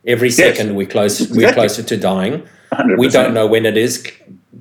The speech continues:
Speaker 1: People with cancer have got s-, slightly better idea, but at the end of the road, and it sort of goes back to that, the beautiful saying from the movie Shawshank Redemption that comes up for me now is Andy Dufresne, I think, says you can, you can either get busy living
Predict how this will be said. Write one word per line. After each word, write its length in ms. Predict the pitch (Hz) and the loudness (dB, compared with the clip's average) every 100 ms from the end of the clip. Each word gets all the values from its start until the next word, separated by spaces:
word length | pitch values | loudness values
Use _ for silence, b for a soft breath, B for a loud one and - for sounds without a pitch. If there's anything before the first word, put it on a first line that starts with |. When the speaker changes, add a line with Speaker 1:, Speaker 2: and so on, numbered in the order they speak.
| _ | _
Speaker 1:
People 240 | 147 131 | -2 0
with 140 | 127 - | 0 0
cancer 420 | 127 107 - 110 | -2 0 -2 -2
have 160 | 104 98 | -2 -2
got 140 | 104 | -4
s-, 220 | - - | -4 -6
slightly 320 | - 117 113 | -2 -2 -2
better 200 | 101 104 | -2 -2
idea, 340 | 104 98 101 98 | -2 -2 -2 -2
but 100 | 104 | 0
at 60 | |
the 60 | 113 | 0
end 140 | 131 | 2
of 80 | 131 | 2
the 60 | 110 | 2
road, 340 | 110 107 104 | 2 2 0
and 120 | 104 104 | -4 -6
it 240 | 101 - | -10 -10
sort 140 | 117 | -6
of 120 | 98 90 | -6 -4
goes 240 | 107 98 | -4 -2
back 220 | 107 107 | -2 -4
to 80 | - | -4
that, 180 | 104 92 | -6 -6
the 60 | 92 | -12
beautiful 500 | 87 110 107 - 92 | -6 -2 -2 -2 -4
saying 340 | - 95 95 | -4 -4 -4
from 160 | - 95 | -6 -4
the 60 | |
movie 280 | 90 98 95 | -4 -4 -4
Shawshank 560 | 92 110 101 - 101 - | -4 -4 -4 -4 -6 -6
Redemption 460 | 92 101 110 113 | -4 -2 -2 -4
that 140 | 95 - | -6 -4
comes 220 | 95 95 | -4 -4
up 140 | 92 | -4
for 80 | 104 | -4
me 120 | 92 | -4
now 260 | 92 92 85 | -4 -6 -8
is 340 | 87 95 B B B B | -10 -10 B B B B
Andy 260 | - 113 110 | -4 -2 -2
Dufresne, 480 | 90 87 104 101 98 | -4 -4 -4 -2 -4
I 60 | |
think, 180 | 92 104 | -4 -6
says 340 | - 104 98 98 | -4 -4 -4 -4
you 120 | 95 | -4
can, 280 | 104 98 92 B B B | -4 -4 -6 B B B
you 100 | 110 | -4
can 140 | - 107 | -2 0
either 280 | 117 123 | 2 0
get 260 | 117 110 - | 0 -2 0
busy 460 | 110 101 107 104 95 | -2 -2 -2 -4 0
living 640 | 110 110 107 143 254 - | 0 2 0 -2 -4 -8